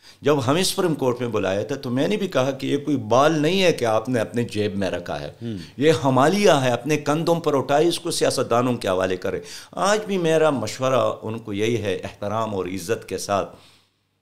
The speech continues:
Speaker 1: कि सियासतदानों को ही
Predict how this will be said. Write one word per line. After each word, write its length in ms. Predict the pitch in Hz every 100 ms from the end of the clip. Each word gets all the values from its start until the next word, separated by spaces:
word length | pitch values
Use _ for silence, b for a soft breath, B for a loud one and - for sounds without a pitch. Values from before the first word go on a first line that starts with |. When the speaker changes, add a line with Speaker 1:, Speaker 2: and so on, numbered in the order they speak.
| _ _ _
Speaker 1:
कि 480 | 131 120 120 120 - _ _ _ _ _ _ _
सियासतदानों 840 | - 127 127 131 101 123 147 170
को 180 | 156 139
ही 400 | 110 143 143 -